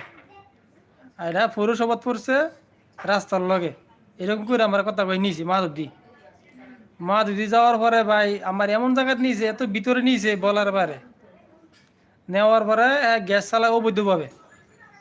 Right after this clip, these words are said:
এখন নিজস্ব গ্যাস না এটা, এটা অবৈধ লাইন, অবৈধ গ্যাস চালায়।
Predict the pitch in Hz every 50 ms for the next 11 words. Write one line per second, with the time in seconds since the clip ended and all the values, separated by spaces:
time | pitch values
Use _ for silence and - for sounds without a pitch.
0 | - - - - - _ _ _ _ _ _ - - - _ _ _ - 180 185
1 | 190 185 214 208 226 220 208 202 208 208 185 170 190 190 185 - 226 226 233 233
2 | 262 302 302 247 202 202 214 220 208 220 220 190 226 220 214 208 214 247 277 277
3 | 220 214 214 196 208 196 185 208 175 185 180 175 - - 175 165 147 127